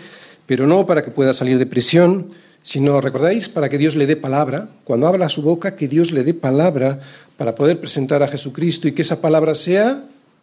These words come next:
con denuedo, que es poder hablar con valentía. Como tantas veces he explicado, libertad en el habla. O sea,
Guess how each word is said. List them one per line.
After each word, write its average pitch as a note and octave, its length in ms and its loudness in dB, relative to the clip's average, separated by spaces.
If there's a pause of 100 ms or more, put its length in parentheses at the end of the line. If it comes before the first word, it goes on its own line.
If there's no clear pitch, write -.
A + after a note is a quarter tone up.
(220)
con B2 160 -2
denuedo, B2+ 500 2 (540)
que D3 80 2
es C#3+ 80 -2
poder D#3 260 4
hablar E3 320 4
con D#3+ 160 -2
valentía. B2+ 540 0 (880)
Como - 160 -10
tantas D3+ 300 -2
veces D#3 240 -2
he - 20 -2
explicado, D#3+ 540 0
libertad C#3+ 540 0
en D3 100 2
el C#3+ 100 2
habla. B2 380 -2
O D#3 80 -12
sea, D3+ 320 0